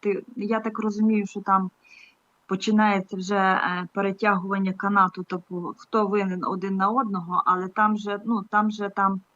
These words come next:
дуже, досить серйозна ситуація, там повинні звернути на те правоохоронні органи, можливо, якимось чином там захистити цих свідків і, ну, взагалі і відсторонити тих,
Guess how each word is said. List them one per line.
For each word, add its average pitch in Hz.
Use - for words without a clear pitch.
дуже, 214
досить 214
серйозна 220
ситуація, 220
там 208
повинні 208
звернути 202
на 190
те 190
правоохоронні 208
органи, 226
можливо, 202
якимось 202
чином 202
там 180
захистити 196
цих 196
свідків 214
і, 190
ну, 220
взагалі 214
і 208
відсторонити 220
тих, 202